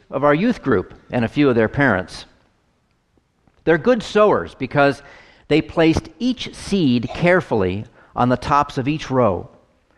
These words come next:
with plenty of space in between for the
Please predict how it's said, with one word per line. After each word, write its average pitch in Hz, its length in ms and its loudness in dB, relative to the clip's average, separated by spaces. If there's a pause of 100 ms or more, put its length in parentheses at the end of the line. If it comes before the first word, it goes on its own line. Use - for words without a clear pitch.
(220)
with - 240 -6
plenty 190 340 0
of 190 100 0
space 165 440 -2
in 151 140 0
between 120 520 0
for 113 140 -6
the 110 100 -6